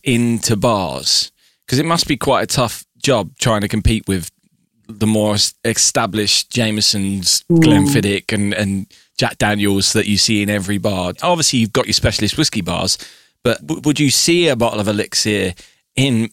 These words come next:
Speaker 1: m-, many standard bars or not really?
Speaker 2: Mm, I think you can see some Portuguese out there a little bit. Um, obviously, with our rum, Black Tot, it's out there. I would say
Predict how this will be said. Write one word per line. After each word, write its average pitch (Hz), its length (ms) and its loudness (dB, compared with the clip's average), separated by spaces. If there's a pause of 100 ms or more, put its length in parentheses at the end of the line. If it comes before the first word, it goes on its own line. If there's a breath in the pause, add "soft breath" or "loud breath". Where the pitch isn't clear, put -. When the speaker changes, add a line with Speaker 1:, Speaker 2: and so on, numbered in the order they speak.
Speaker 1:
m-, 120 160 -10
many 120 300 0
standard 123 460 0
bars 147 320 0
or 117 80 0
not 113 160 -2
really? 92 500 -2 (340)
Speaker 2:
Mm, 370 300 8
I 330 160 4
think 415 260 4
you 311 100 6
can 196 180 6
see 202 180 4
some 175 180 4
Portuguese 160 520 2
out 180 220 2
there 220 360 2 (140)
a - 20 6
little 214 180 6
bit. 247 400 2 (220)
Um, 165 500 6
obviously, 175 380 4
with 175 140 6
our 160 160 4
rum, 156 340 6
Black 170 320 2
Tot, 208 380 2 (280)
it's 190 160 2
out 196 200 4
there. 214 360 4 (520 loud breath)
I 226 240 6
would 240 200 6 (120)
say 220 580 4